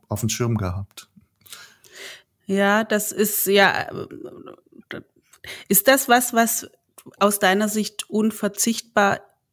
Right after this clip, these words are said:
Speaker 2: geworden ist? Wir haben den, für mich, äh, finde ich, sehr schönen Begriff Solopreneur, ähm, was Kunstschaffende in der Regel immer sind, äh, Einzelunternehmen,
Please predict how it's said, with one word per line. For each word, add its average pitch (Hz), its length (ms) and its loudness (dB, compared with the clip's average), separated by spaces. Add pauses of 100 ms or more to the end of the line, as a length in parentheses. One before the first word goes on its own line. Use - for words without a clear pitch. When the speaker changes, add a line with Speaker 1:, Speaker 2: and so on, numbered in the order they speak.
(120)
Speaker 2:
geworden 185 560 2
ist? - 520 -2
Wir 180 160 2
haben 185 340 0
den, 180 540 2 (480)
für - 200 -4
mich, 165 420 0
äh, - 180 -12
finde 180 280 -2
ich, - 120 -8
sehr 165 160 -4
schönen 247 380 4
Begriff 214 340 -2
Solopreneur, 185 920 0 (240)
ähm, 175 560 -2 (560)
was - 240 -2 (640)
Kunstschaffende 190 640 4
in 147 120 4
der 165 120 4
Regel 175 220 2
immer 170 200 0
sind, 208 460 2
äh, 165 220 -4 (180)
Einzelunternehmen, 196 1160 -2